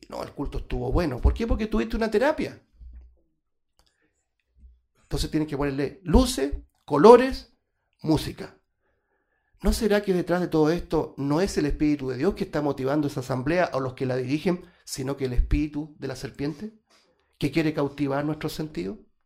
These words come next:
Eso es lo que tenemos que observar como creyentes, hermanos. Que no sea la infraestructura la que nos motive. No, en mi iglesia tenemos unas butacas extraordinarias.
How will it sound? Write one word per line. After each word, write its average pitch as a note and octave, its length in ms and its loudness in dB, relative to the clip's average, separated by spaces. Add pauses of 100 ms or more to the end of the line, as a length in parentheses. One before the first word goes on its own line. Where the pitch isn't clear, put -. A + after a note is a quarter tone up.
(840)
Eso B3+ 220 -4
es C4+ 60 -2
lo A3 100 2
que G3 100 4
tenemos F#3+ 360 4
que F#3+ 120 -2
observar D3 680 -4
como C3 240 -10
creyentes, C3+ 560 -6
hermanos. A#2 360 -12 (720)
Que F#3+ 120 6
no G3+ 120 8
sea B3+ 200 8
la A#3+ 100 10
infraestructura B3+ 1080 4 (320)
la G3 280 10
que G3+ 100 8
nos G3 140 6
motive. F#3 480 4
No, A#3+ 280 4
en F3 80 0
mi B2 80 -4
iglesia D#3 440 0
tenemos E3 280 2
unas D3 200 4
butacas D3+ 460 0
extraordinarias. C#3+ 720 0